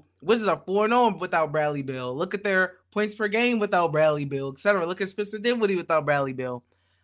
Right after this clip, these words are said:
Until you look at who the Wizards beat during that four and oh stretch without Beal. It wasn't, you know, too good a competition,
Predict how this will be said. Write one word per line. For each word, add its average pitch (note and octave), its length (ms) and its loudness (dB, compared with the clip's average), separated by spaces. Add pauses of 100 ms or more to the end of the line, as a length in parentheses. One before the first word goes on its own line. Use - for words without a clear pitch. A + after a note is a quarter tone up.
Until F#3 500 0
you E3+ 160 -6
look F#3 240 0
at D#3+ 320 2
who D#3 200 -2
the E3 100 2
Wizards C#3 300 -2
beat D3+ 360 -6 (580)
during D3+ 260 -2
that C3+ 220 -8
four C#3+ 220 -4
and C#3 120 -6
oh C3+ 100 -8
stretch C3+ 360 -6
without B2 360 -10
Beal. C#3 260 -2 (140)
It - 60 -20
wasn't, D3 440 -4 (160)
you C#3 140 -10
know, B2+ 200 -8
too F3+ 320 -6
good D#3 220 -4
a D3+ 60 -4
competition, D3+ 680 -6